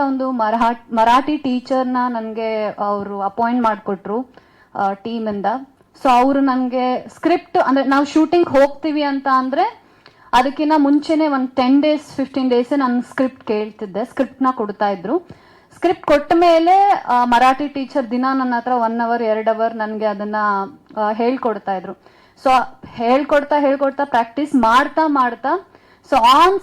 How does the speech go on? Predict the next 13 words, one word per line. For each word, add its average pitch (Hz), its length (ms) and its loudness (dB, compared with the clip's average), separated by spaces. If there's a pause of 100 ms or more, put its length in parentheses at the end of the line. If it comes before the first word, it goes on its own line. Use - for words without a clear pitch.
spot 294 400 2
ಅಲ್ಲಿ 311 180 0
ನಮ್ಗೆ 277 280 0
ಮರಾಠಿ 247 420 0
ಮಾತಾಡೋಕೆ 254 540 -2
ನಿಜವಾಗ್ಲೂ 247 440 0
ತುಂಬಾ 226 380 -4
ಆಯ್ತು, 196 440 -4
ತುಂಬಾ 262 520 4
ಈಸಿ 254 360 0
ಆಯ್ತು 208 260 -2
ಅಂತಾನೆ 208 320 -8
ಹೇಳ್ಬೋದು. 190 600 -8